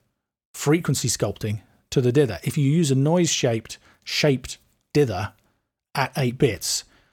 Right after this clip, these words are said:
you can actually reduce the audibility of that dither significantly. I forget what the number is. You can either get, I think you can get twelve bit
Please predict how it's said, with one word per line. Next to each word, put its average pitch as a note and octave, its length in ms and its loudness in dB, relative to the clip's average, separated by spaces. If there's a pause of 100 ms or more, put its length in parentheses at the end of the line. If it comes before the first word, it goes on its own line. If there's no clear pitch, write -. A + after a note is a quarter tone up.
(220)
you D3 100 4
can D3 140 2
actually C3 640 2 (540)
reduce C3+ 640 0
the C3+ 120 2
audibility C#3 580 2
of A2+ 100 -2
that A#2+ 180 -2
dither A#2 380 0 (1040)
significantly. A#2 800 0
I A#2+ 80 -2
forget E3 320 2
what D#3 80 -2
the D3 80 0
number C#3+ 160 4
is. C3 140 0
You D3 120 2
can D#3+ 120 0
either F3 140 4
get, C#3 220 0 (320)
I D#3+ 60 -2
think B3 140 0
you F#3+ 60 0
can E3 80 -2
get D3 180 0
twelve D#3 480 2
bit - 360 -2